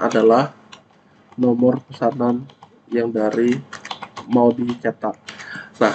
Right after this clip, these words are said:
logikanya gini. Baca tabel,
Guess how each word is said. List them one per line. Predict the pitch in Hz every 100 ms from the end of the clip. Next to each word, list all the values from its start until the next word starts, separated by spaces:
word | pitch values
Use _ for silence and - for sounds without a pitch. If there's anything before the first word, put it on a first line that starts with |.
| 117
logikanya | 120 120 120 131 143
gini. | 147 127 113 - _ - _ _ _ _ _ _ _ _ _ _
Baca | 127 127 - 147 147 160 170 190 - - -
tabel, | 139 147